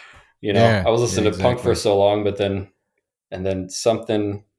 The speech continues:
Speaker 1: I think, yeah, like I said, it was death that kinda got me into this whole community. I was like, "Holy shit, this is here the entire time. I've been missing out." So,
Speaker 2: Right. I,
Speaker 1: yeah,
Speaker 2: dude, I was
Speaker 1: all
Speaker 2: talking to Killbot and Gorgor about death. I don't know if you know him, but he's a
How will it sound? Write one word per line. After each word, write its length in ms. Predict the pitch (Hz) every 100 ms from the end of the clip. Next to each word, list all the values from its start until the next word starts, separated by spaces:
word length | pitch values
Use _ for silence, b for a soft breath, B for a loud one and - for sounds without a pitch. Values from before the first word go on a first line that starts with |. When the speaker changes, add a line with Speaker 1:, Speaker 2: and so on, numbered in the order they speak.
| _
Speaker 1:
I 60 | -
think, 240 | 120 113
yeah, 140 | 107 92
like 200 | 98 98
I 60 |
said, 320 | 95 113 101 95
it 80 |
was 160 | 92 87
death 340 | 92 98 98
that 140 | 95 -
kinda 280 | 95 92 87 _ -
got 180 | 92
me 160 | 98 92
into 540 | 92 92 101 92 90 b b b -
this 140 | 101
whole 180 | 113 101
community. 480 | - 104 104 98 98
I 80 | 95
was 140 | 95
like, 200 | 101 95
"Holy 220 | 113 110
shit, 300 | 104 151 147
this 120 | 117
is 120 | 127 120
here 160 | 143
the 100 | 143
entire 400 | 135 151 147 139
time. 340 | 151 151 170 165
I've 120 | 139
been 160 | 139
missing 320 | 139 143 147 143
out." 320 | 160 180 - b b b b
So, 320 | - 98 92
Speaker 2:
Right. 240 | 131 123 - -
I, 120 | 117
Speaker 1:
yeah, 140 | 131 151
Speaker 2:
dude, 160 | 131
I 80 | 127
was 120 | 131
Speaker 1:
all 40 | 143
Speaker 2:
talking 280 | 135 139
to 100 | 127
Killbot 540 | 95 - 120 117 120 95
and 140 | 101
Gorgor 540 | 101 107 120 110 98 95
about 380 | 87 87 82
death. 420 | - 90 78 - - _ _ _ _ _ _ _ _ -
I 80 | 98
don't 100 | 113
know 120 | 110
if 120 | 98
you 60 | 104
know 240 | 104 101
him, 440 | 98 104 95 80 82
but 260 | 98 95 -
he's 360 | 95 98 87
a 320 | 95 90 82